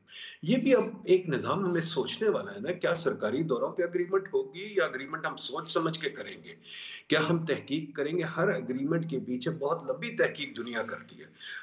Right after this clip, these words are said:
हम तहकीक से डरते क्यों? हम तहकीक को इतना बुरा क्यों समझते हैं? हम तहकीक को गाली क्यों समझते हैं? आप गाड़ी भी लेते हैं, तहकीक करते हैं, हम घर भी लेते हैं, तहकीक करते हैं, हम agreement करते हैं बगैर तहकीक के, क्योंकि एक बंदे को शौक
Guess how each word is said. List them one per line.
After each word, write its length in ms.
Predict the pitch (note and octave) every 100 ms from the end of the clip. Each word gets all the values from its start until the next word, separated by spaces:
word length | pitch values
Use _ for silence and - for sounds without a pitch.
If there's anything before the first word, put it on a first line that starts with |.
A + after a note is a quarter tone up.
| -
हम 180 | - -
तहकीक 320 | E3+ F#3+ F#3
से 120 | G#3+
डरते 320 | F3+ F#3 -
क्यों? 200 | G3 D#3+
हम 100 | F#3
तहकीक 500 | F#3 E3+ E3 F#3+ F#3+
को 100 | G3+
इतना 240 | F#3+ - G#3+
बुरा 320 | - - A#3
क्यों 220 | A#3 F#3
समझते 400 | - A#2 G#2+ D#3
हैं? 60 | D#3+
हम 60 |
तहकीक 400 | C3+ B2 F#3 F3
को 60 | E3
गाली 260 | E3 E3+
क्यों 180 | - G3+
समझते 440 | - - - - -
हैं? 140 | - _ - - - -
आप 280 | E3 F3+ C3
गाड़ी 180 | C#3
भी 180 | A3+ G#3
लेते 220 | F#3 E3
हैं, 120 | E3 D#3+
तहकीक 380 | A2 B2+ B2
करते 240 | A#2 - C3
हैं, 60 |
हम 60 | B2
घर 180 | - G3
भी 100 | A3+
लेते 240 | F#3 D#3+
हैं, 100 | C#3+
तहकीक 340 | C3 - B2 A#2+
करते 200 | A2 E3+
हैं, 60 |
हम 60 | F#3
agreement 360 | D#3+ D#3+ F3
करते 200 | E3 D3+
हैं 80 | D#3+
बगैर 120 | B2+
तहकीक 440 | B2 - - C3 B2+
के, 100 | E3 - - -
क्योंकि 220 | D3 C3+
एक 280 | C3+ C#3 B2
बंदे 200 | B2+ A#2
को 100 | A#2+
शौक 260 | - F#2